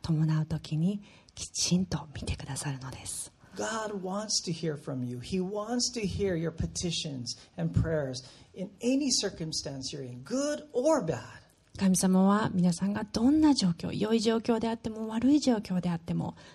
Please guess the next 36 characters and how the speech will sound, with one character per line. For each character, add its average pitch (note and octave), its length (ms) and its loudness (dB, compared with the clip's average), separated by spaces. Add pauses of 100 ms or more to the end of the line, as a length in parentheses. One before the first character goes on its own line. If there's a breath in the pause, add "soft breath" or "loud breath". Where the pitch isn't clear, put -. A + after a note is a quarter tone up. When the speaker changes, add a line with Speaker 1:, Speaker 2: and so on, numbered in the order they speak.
(120)
Speaker 1:
そ - 180 -4
の A3+ 100 4
中 B3 300 4
で B3+ 140 2
ど A#3+ 260 2
の C#4+ 120 0
よ D#4+ 120 4
う E4 40 6
な D4 120 6
こ G#3 140 0
と F3 100 0
を E3 120 2
願 E3 200 4
っ F3+ 60 4
て - 140 -2
い E3+ 40 4
る D#3+ 80 4
の D#3 100 2
か D#3 220 -2
を D3 120 -8
聞 - 200 -4
き A#3+ 160 -2
た A#3 160 0
い A3+ 100 -2
と G#2+ 180 -8 (720 soft breath)
思 D#3 140 2
っ - 40 0
て - 140 -4
い - 20 -2
ら D#3 80 -6
っ - 40 -10
し - 120 -6
ゃ F3+ 40 -10
い - 120 -12
ま - 120 -16
す。 - 280 -8